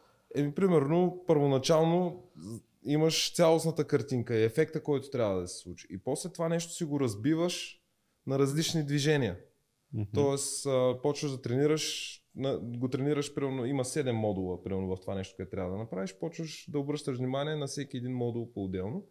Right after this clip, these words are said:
Speaker 1: и вече в, в края ги събираш всички заедно.
Speaker 2: Разбираш, а, общата задача на
Speaker 1: Да,
Speaker 2: части
Speaker 1: на
Speaker 2: и,
Speaker 1: части.
Speaker 2: и учиш час по час,
Speaker 1: И,
Speaker 2: за
Speaker 1: да, и ги учиш час по час, точно така.
Speaker 2: Да, факт е, че е общо валидно, а, това правило.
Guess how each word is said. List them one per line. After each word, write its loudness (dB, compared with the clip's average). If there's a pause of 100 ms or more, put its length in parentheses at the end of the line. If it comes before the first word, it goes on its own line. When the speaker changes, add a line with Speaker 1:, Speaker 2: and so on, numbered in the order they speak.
(500)
Speaker 1:
и 0
вече 2
в, 2 (240)
в -2
края 0 (160)
ги -8
събираш -2
всички -10
заедно. -4 (720)
Speaker 2:
Разбираш, 6 (260)
а, 8 (400)
общата 2
задача 4
на 6
Speaker 1:
Да, -4
Speaker 2:
части 4
Speaker 1:
на 2
Speaker 2:
и, 0
Speaker 1:
части. 0
Speaker 2:
и 8
учиш 6
час 4
по 0
час, 4
Speaker 1:
И, -6
Speaker 2:
за 6
Speaker 1:
да, -4
и -6
ги -6
учиш -8
час -14
по -20
час, -12
точно -12
така. -12 (720)
Speaker 2:
Да, 0 (240)
факт 2
е, 6
че 4
е 8
общо 4
валидно, 4 (100)
а, 2
това 0
правило. 0